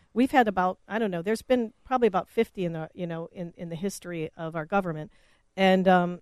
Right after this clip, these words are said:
it's not easy to do. However, uh, we need to do it. We need to draw a line in the sand. Um, I would not, um, vote for a debt ceiling, um, extension, but unlike, uh, Jerry Evans, I would not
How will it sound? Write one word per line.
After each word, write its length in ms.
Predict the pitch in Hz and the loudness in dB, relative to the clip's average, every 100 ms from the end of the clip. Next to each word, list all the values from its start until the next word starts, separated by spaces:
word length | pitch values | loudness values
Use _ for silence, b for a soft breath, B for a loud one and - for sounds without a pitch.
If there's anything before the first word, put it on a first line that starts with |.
| - | -4
it's 180 | 202 | 0
not 220 | 220 214 226 | 2 2 2
easy 220 | 208 208 | -2 -6
to 100 | 208 | -6
do. 240 | 214 196 | 0 0
However, 580 | 175 180 175 202 180 156 _ _ _ | 0 -4 0 0 -2 -6 _ _ _
uh, 140 | 185 170 | -2 0
we 160 | 196 | 2
need 220 | 233 214 185 | 2 2 -2
to 80 | |
do 180 | 175 170 | -6 -4
it. 120 | 160 | -6
We 120 | 175 190 | -4 -2
need 160 | 196 | -2
to 100 | - | -4
draw 260 | - 196 175 | -4 0 0
a 40 | 170 | 0
line 280 | 170 165 | -4 -6
in 200 | 170 170 | -8 -12
the 60 | 165 | -12
sand. 460 | - 233 220 220 208 | -8 -4 -2 -2 -6
Um, 260 | - 165 170 - | -10 -12 -12 -10
I 100 | 180 | -8
would 140 | 175 | -6
not, 200 | 165 180 - _ | -6 -6 -8 _
um, 400 | 180 165 165 160 - | -12 -10 -12 -14 -20
vote 320 | 190 165 190 - | -10 -2 -2 -2
for 200 | - 214 | -6 -6
a 80 | 202 | -4
debt 240 | 214 - | -6 -8
ceiling, 400 | - 214 208 208 _ _ _ _ _ 185 | -8 -4 -4 -6 _ _ _ _ _ -8
um, 340 | 170 160 160 - | -6 -8 -10 -16
extension, 580 | 175 - 208 226 202 | -8 -2 -2 -2 -6
but 220 | 202 190 - - | -2 -4 -4 -6
unlike, 460 | 208 208 196 - - | -2 0 0 -2 -16
uh, 220 | 185 165 165 | -12 -10 -10
Jerry 320 | 165 202 190 185 | -4 2 2 2
Evans, 280 | 180 180 - - - _ - | -4 -10 -18 -20 -20 _ -14
I 100 | - | -6
would 160 | 185 180 | -4 -4
not 180 | 185 | -4